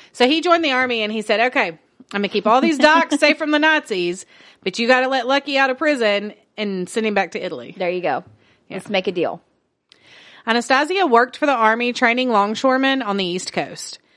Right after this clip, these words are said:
Speaker 1: In nineteen forty-three, he received U S citizenship for his military service, and he was honorably discharged from the Army in nineteen forty-four.
Speaker 2: Wow. Okay.
Speaker 1: Yeah,
Speaker 2: That
Speaker 1: so
Speaker 2: was a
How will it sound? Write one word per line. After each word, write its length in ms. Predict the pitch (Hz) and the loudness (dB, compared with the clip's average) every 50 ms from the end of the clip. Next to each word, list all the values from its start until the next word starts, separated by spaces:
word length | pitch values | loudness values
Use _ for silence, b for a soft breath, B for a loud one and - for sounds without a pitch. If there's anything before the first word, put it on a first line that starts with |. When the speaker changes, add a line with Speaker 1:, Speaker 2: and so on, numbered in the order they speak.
| b b b b b | b b b b b
Speaker 1:
In 100 | - 202 | -4 0
nineteen 360 | 202 208 220 226 226 311 330 | 0 2 0 0 0 -2 0
forty-three, 720 | - 302 240 240 294 302 - 262 233 208 202 190 190 214 220 | 2 2 2 2 0 -2 0 0 2 2 2 0 -2 -2 -4
he 180 | 202 220 214 | -4 -2 -2
received 340 | 202 208 208 - 233 214 190 | -2 -2 -2 -2 -2 -2 -2
U 140 | 214 214 220 | 0 2 4
S 120 | 247 277 | 4 2
citizenship 720 | - - 359 381 392 - - 220 190 - - 151 - - | 0 -2 -2 0 0 0 -2 -4 -2 -2 -2 -4 -4 -6
for 140 | - - 196 | -6 -4 -2
his 120 | 190 196 190 | -2 -2 -2
military 420 | 202 202 220 233 220 226 208 190 180 | -2 -2 -2 0 0 0 0 0 -2
service, 480 | 175 - 180 165 160 160 180 208 214 - | -2 -2 -2 -2 0 0 -2 -2 -4 -4
and 140 | - 214 202 | -6 -4 -2
he 100 | 208 202 | -2 -2
was 120 | 190 180 | -2 -2
honorably 480 | 196 196 208 233 262 285 285 285 294 285 | -2 -2 0 0 0 -2 -2 -2 -4 -2
discharged 600 | 214 190 185 - - - 202 185 190 185 185 - | -2 -2 -4 -4 -4 -2 0 0 0 -2 -4 -6
from 140 | - 185 190 | -6 -4 -4
the 140 | 196 202 190 | -2 -2 -2
Army 320 | 165 165 165 165 170 170 | -2 -2 -2 -4 -6 -6
in 140 | 180 180 170 | -6 -6 -4
nineteen 340 | 160 151 165 160 - 170 165 | -4 -6 -6 -8 -8 -10 -8
forty-four. 640 | - - 156 160 165 160 - - - - - - - _ _ _ _ _ _ _ _ _ _ _ | -8 -8 -8 -8 -8 -10 -12 -12 -12 -14 -16 -20 -20 _ _ _ _ _ _ _ _ _ _ _
Speaker 2:
Wow. 880 | 156 156 151 147 156 160 170 170 156 175 339 381 - 151 110 82 - - | -20 -20 -18 -16 -8 -4 -2 -2 -2 0 -2 -2 -2 -2 -4 -6 -8 -6
Okay. 220 | - 196 208 240 | -6 -4 -2 0
Speaker 1:
Yeah, 280 | 240 196 330 233 185 - | 0 0 2 2 0 0
Speaker 2:
That 240 | 202 208 214 202 | 0 0 2 2
Speaker 1:
so 40 | 196 | 2
Speaker 2:
was 160 | 240 240 185 | 2 0 0
a 240 | 247 247 240 - 185 | -2 -2 -4 -6 -10